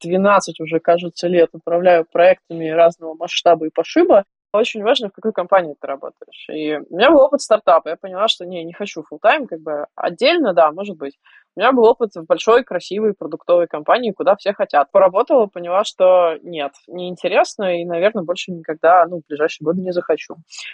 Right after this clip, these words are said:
А, ещё был аутсорсинг где-то по пути, тоже большой и страшный. И я поняла, что аутсорсинг — это классный опыт, он нужен всем, так же, как и стартап, но ненадолго.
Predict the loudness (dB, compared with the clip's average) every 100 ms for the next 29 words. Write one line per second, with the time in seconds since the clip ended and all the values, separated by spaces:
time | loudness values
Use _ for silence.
0 | -20 _ 2 2 2 0 2 2 2 0
1 | 0 -8 -8 -12 -14 -18 -16 -14 -14 -2
2 | -2 0 -2 0 -6 -4 -4 -4 -8 -16
3 | -18 _ -10 -4 0 2 4 4 2 2
4 | 2 2 2 2 -2 -2 2 2 2 0
5 | 0 -2 -8 -2 -2 -2 -6 -4 -2 0
6 | -2 -2 -8 -8 -2 0 2 2 0 0
7 | 2 4 2 -4 -8 -8